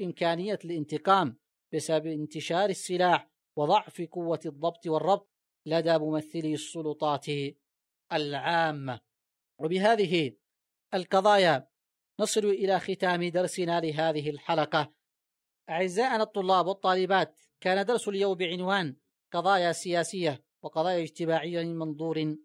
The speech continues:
إسلامي، تناولنا فيه المحاور التالية: أولا، القضايا السياسية،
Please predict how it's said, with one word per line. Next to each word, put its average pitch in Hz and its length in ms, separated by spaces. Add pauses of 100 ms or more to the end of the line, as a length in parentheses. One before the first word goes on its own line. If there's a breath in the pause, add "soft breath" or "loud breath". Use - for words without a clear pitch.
(420)
إسلامي، 165 600 (400)
تناولنا 180 680
فيه 170 280
المحاور 156 760 (520)
التالية: 160 720 (400)
أولا، 208 440 (200)
القضايا 180 460
السياسية، 180 800